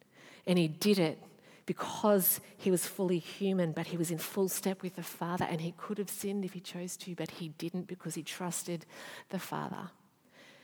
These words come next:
And he could do it because, as verse one of chapter four says, "full of the Holy Spirit." That is so key.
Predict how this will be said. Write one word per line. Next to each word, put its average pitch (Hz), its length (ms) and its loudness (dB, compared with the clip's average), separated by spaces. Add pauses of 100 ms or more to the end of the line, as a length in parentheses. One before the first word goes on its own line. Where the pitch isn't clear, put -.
(440)
And 180 100 4
he 175 80 6
could 165 240 -6
do 196 240 2
it 160 220 -2 (840)
because, 165 320 -4
as 160 140 4
verse 180 420 4
one 190 380 2
of 190 60 -4
chapter 190 280 -6
four 185 380 -2
says, 151 640 -2 (640)
"full 185 580 -4 (180)
of 175 120 -10
the 170 80 -6
Holy 151 600 -4 (100)
Spirit." - 500 -12 (2750)
That 180 140 -2
is - 80 -12
so - 340 -6
key. - 260 -18